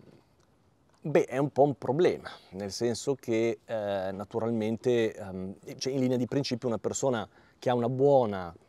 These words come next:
capacità comunicativa può, eh, scendere al di sotto della propria dimensione comunicativa, adattarsi, ma non è sempre vero, questa cosa non è sempre vero.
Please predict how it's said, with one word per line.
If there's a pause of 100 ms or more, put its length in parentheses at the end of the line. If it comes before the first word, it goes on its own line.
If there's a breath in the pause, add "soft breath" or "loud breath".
(380)
capacità
comunicativa (640 soft breath)
può, (200)
eh,
scendere
al
di
sotto (100)
della
propria
dimensione
comunicativa,
adattarsi,
ma
non
è
sempre
vero,
questa
cosa
non
è
sempre
vero.